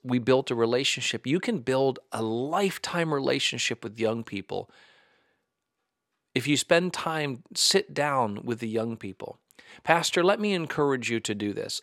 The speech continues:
Let me encourage you to, to do your best to connect with the young people in your church.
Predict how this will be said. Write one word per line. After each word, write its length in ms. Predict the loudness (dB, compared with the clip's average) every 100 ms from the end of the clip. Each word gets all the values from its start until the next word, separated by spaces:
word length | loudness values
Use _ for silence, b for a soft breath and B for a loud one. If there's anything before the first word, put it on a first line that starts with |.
| 0
Let 160 | 2
me 140 | 2 0
encourage 600 | -2 -2 0 0 0 0
you 240 | 0 -2 b b b
to, 140 | -4 -4 -4
to 120 | -6 -6
do 300 | -2 0 2
your 240 | 2 0
best 400 | 4 4 4 -4
to 100 | -10
connect 640 | -10 -6 -2 2 2 2 -8
with 100 | -6
the 100 | -2
young 280 | 0 0 -2
people 360 | -4 -4 -2
in 160 | -2 -2
your 140 | -2
church. 520 | -2 -2 -4 -4 -10